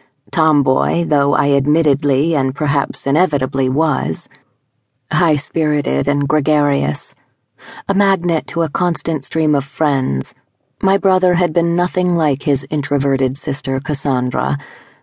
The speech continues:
who more often than not kept her own company. Nep did his level best not to Christopherize me, nor did I feel compelled to try to make my father into an older brother figure.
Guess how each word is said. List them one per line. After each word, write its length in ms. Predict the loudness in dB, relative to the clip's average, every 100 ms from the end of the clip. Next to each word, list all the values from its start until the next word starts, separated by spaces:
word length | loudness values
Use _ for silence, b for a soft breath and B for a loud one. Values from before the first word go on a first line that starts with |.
| B 0
who 120 | 2
more 280 | 4 4 2
often 340 | 0 0 0
than 220 | 2 2
not 260 | 2 0 -2 -8
kept 260 | -6 -4 0
her 100 | 0
own 240 | 0 -2
company. 640 | -2 -2 -2 -4 -4 -4 -8 _ _ _ _ _ _ B B B B
Nep 220 | 2 2 0 0
did 140 | 4
his 180 | 4 2
level 300 | 0 2 0
best 500 | 0 -2 -2 -4 -16 _
not 300 | -2 0 -2
to 120 | -4 -4
Christopherize 840 | -4 -2 -4 -2 0 2 0 -2
me, 320 | -2 -2 -4 _ _ _ _ _ _ _ _ _
nor 260 | 2 4 4
did 140 | 4
I 160 | 2 2
feel 240 | 2 0
compelled 540 | 2 -2 0 0 0 0
to 80 |
try 180 | -2 0
to 80 | 2
make 220 | 0 0
my 180 | -2 -2
father 480 | 0 0 0 0 0
into 300 | 0 0 0
an 80 | 0
older 280 | 0 0
brother 380 | 0 0 0 0
figure. 560 | -4 -4 -2 -2 -4